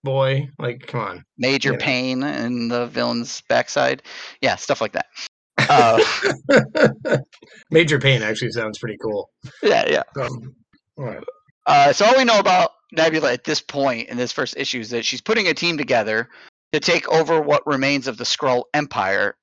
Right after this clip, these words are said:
Speaker 2: after some big, long war had taken place.
Speaker 1: Okay.
Speaker 2: And we learn that she has this nice hair. Okay, so she tries to talk Spectrum into joining her team. Spectrum agrees, but really, Spectrum is planning,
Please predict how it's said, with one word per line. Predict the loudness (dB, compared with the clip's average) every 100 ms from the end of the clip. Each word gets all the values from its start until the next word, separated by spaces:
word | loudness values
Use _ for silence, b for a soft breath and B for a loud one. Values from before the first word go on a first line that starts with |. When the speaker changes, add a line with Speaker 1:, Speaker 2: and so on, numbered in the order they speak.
| -2
Speaker 2:
after | 0 0 -6
some | -4 -2 -4 -4
big, | -6 -6
long | -2 -2 -2
war | -4 0 2 0
had | -4
taken | -8 -10 -10
place. | -6 -6 -6 -14 _ _ _ _
Speaker 1:
Okay. | -10 -10 -8 -2
Speaker 2:
And | 2 2 0
we | -4 -6
learn | -6 -6
that | -6
she | -6
has | -8 -8
this | -10 -8
nice | -8 -4
hair. | -4 -4 _ _ _ _ -6
Okay, | -6 -6 B B B -6
so | -2 -2 -2
she | -4 0
tries | 2 2
to | 2
talk | 0 0
Spectrum | 0 0 0 -4
into | -4
joining | 0 0 0 -4
her | -6
team. | -4 -2 -2 -4 -12 _ -8
Spectrum | -2 -2 -2 -6
agrees, | -6 -2 0 0 -2 -6 b _
but | -6 0
really, | 2 2 -2 _ _ -10
Spectrum | -4 -2 -2 -6 -6
is | -8
planning, | -6 -2 0 0 -4